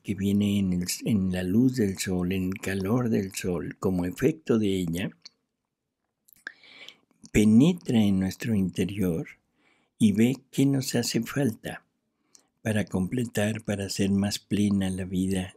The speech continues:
divina en nosotros. Y eso nos da. O sea, y lo que más nos hace falta es el conocimiento.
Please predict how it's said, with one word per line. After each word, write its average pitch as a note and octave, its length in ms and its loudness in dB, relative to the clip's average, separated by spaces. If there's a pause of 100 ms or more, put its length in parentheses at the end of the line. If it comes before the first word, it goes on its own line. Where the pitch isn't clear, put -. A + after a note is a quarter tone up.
divina F#2 580 0
en F#2 140 -2
nosotros. F#2 640 -4 (640)
Y A2+ 240 4
eso E3 300 -2
nos F2+ 320 -2
da. - 280 -10 (1300)
O F2+ 120 -4
sea, G#2 360 0
y A2+ 120 4
lo G2+ 160 2
que F#2+ 160 -4
más C3 320 0
nos A2+ 260 2
hace C#3 320 0
falta G2 480 -4
es G2+ 240 0
el G2+ 160 -2
conocimiento. G#2 1200 0